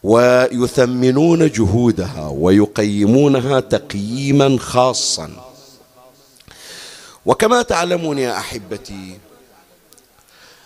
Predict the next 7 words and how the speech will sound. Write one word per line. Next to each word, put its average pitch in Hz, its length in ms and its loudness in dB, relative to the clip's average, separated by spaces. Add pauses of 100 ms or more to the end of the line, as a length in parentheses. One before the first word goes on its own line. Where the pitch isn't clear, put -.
(200)
أن 131 220 2
الشخص - 420 0
إذا 127 380 2
أراد 143 380 0
أن 113 160 0
يعرف 127 600 0
الشخصية، 117 920 -2